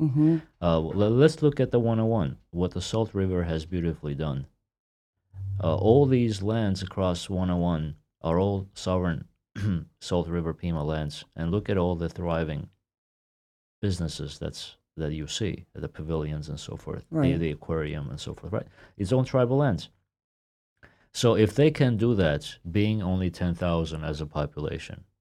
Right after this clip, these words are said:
Speaker 2: imagine what bigger tribes can do. And, and that's the thing. Uh, non-natives need to realize that uh, they are coming into a foreign land. They need to understand the people, their culture,
Speaker 1: Mm-hmm.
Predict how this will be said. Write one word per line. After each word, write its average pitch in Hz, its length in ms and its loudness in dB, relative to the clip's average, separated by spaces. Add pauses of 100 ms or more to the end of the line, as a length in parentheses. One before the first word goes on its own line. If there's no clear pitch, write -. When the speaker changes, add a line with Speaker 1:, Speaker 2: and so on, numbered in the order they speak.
Speaker 2:
imagine 95 560 2
what 82 260 -2
bigger 85 260 -4
tribes 76 480 -6
can 76 200 -8
do. 76 340 -2 (920)
And, 85 440 2 (220)
and 90 220 2
that's 120 220 6
the 95 120 2
thing. 95 400 0 (120)
Uh, 82 340 2
non-natives 101 800 2
need 90 160 0
to 87 100 -4
realize 78 640 0
that 76 400 -4 (520)
uh, 76 240 -2 (200)
they 85 260 2
are 78 180 0
coming 107 320 0
into 87 500 0
a 73 120 -2
foreign 92 440 0
land. 78 360 -2 (720)
They 180 100 2
need 85 140 2
to - 120 -8
understand 78 560 -2
the 82 60 -2
people, 82 420 -4
their - 240 -8
culture, 82 640 -4
Speaker 1:
Mm-hmm. 147 280 -4